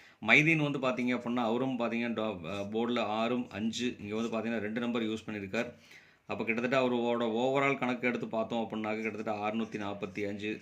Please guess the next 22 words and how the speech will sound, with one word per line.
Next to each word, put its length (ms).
அறுநூத்தி 460
ஐம்பத்தி 280
நாலு 420
அழகாவே 360
பாஸ் 340
ஆயிருக்கு. 300
மைதீன் 360
சூப்பர் 380
கமெண்ட். 400
அ, 220
விஜய் 600
பாஸ், 340
அ, 40
சக்திவேல் 760
வந்து 80
பார்த்தீங்க 300
அப்படின்னா, 400
எழுநூத்தி 420
எண்பத்தி 260
மூணு 180
கொடுத்துருக்கார். 520
அ, 60